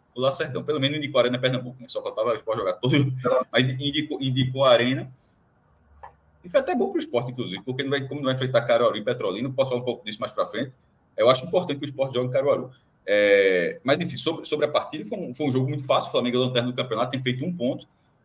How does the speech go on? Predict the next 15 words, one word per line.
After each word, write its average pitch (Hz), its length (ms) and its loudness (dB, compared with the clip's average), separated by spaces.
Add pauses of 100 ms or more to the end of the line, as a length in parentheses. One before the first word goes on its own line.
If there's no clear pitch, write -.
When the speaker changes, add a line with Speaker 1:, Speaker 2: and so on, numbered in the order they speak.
(200)
Speaker 1:
Se - 160 4
a 185 60 10
gente 175 160 2
tava 175 180 6
dizendo 143 380 0
ontem, 117 420 -2 (200)
é, 101 100 -2
é, 90 720 0
eu 127 40 -4
não 143 120 0
participei 123 260 2
do - 40 -12
programa, 113 260 0
mas, 104 80 -2
assim, 92 260 -12